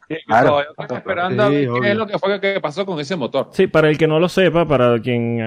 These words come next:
Speaker 4: está siguiendo la, la Fórmula uno desde hace un par de años para acá, en dos mil diecinueve Ferrari montó durante más de la mitad de la temporada un motor ilegal,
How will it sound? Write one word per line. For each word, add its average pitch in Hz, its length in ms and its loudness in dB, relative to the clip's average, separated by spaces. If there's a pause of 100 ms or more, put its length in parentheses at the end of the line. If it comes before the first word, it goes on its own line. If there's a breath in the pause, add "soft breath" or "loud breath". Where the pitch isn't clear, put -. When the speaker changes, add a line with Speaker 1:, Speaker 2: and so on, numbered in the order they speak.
Speaker 4:
está 117 220 -2
siguiendo 135 320 0
la, 139 140 4
la 123 80 0
Fórmula 123 280 -2
uno 127 200 0
desde 131 120 -2
hace 117 120 -6
un 120 60 -6
par 127 140 -2
de 131 100 -2
años 131 200 -4
para 143 140 0
acá, 156 200 0
en 131 100 0
dos 131 80 0
mil 139 140 0
diecinueve 165 400 0
Ferrari 151 560 2
montó 135 500 2
durante 139 400 0
más 143 160 0
de 202 60 0
la 196 60 0
mitad 156 220 0
de 151 60 2
la 165 100 0
temporada 143 420 0
un 156 200 0
motor 151 280 0
ilegal, 127 560 0